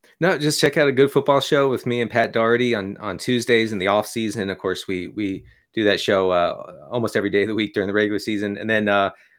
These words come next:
I'll be, you know, writing, uh, you know, free agency fallout stuff,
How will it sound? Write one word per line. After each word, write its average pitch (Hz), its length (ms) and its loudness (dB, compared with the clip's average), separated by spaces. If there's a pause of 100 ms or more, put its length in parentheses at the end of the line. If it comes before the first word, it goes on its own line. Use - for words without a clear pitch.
(120)
I'll 120 100 0
be, 113 400 0
you 123 100 0
know, 107 360 0
writing, 107 420 0
uh, 98 180 0
you 107 140 -8
know, 90 80 -4
free 127 220 0
agency 104 280 -4
fallout 156 440 2
stuff, 127 420 -2